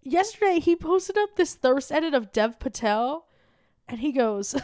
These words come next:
<laughs> "I love my fan edits." <laughs> And,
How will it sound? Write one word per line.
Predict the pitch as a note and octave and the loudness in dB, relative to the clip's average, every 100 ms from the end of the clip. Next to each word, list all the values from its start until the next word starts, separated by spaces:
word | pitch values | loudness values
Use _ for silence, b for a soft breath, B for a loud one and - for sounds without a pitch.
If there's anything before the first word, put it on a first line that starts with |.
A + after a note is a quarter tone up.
| B B B B _ | B B B B _
<laughs> | _ _ - - _ | _ _ -20 -20 _
"I | - | -12
love | C4 A#3+ A3 | -6 -6 -4
my | G#3 | -6
fan | A3 G#3+ G#3+ G#3+ | -6 -6 -6 -6
edits." | G#3 G#3+ A3 - - - B B | -6 -8 -8 -12 -12 -12 B B
<laughs> | B B B4+ - - - B4 B5 C#5+ C#5 - - C#5+ - - G#4 - G#4+ A#4+ - - B B B B - - | B B -4 -4 -14 -12 -12 -16 -12 -10 -10 -10 -12 -12 -14 -14 -6 0 2 2 -6 B B B B -6 6
And, | A#4 | 6